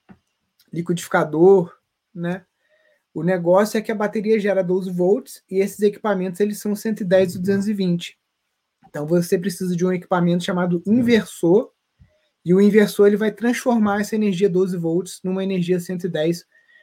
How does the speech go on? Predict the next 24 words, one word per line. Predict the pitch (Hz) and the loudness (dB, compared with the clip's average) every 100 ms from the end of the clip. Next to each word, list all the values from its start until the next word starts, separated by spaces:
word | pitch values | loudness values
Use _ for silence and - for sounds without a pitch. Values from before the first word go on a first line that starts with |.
| _ | _
ou | - 165 | -2 0
duzentos | 156 165 165 | 2 2 0
e | |
vinte, | 156 156 170 | -4 -6 -6
que | - | -8
você | 175 170 | -6 -4
pode | 165 160 | -4 -6
utilizar | - 175 175 156 165 - | -8 -4 -2 -2 -4 -4
em | 170 170 | -4 0
qualquer | 185 175 - 165 175 170 | 0 0 0 2 2 2
equipamento | 175 - 190 170 165 170 - | -4 0 2 2 0 -4 -8
que | 170 | -6
você | 170 170 | -4 -2
tenha, | 208 165 143 135 | -4 -4 -4 -6
né? | 135 | -8
Então, | 139 147 | -8 -6
aqui | 151 175 | -4 -2
em | 175 | 0
casa, | 165 175 185 | 2 2 2
a | |
gente | 180 | 0
tem | 175 185 | -2 0
quatro | 180 175 180 | 2 2 2
baterias | 175 185 170 175 240 - | 4 4 4 2 0 -4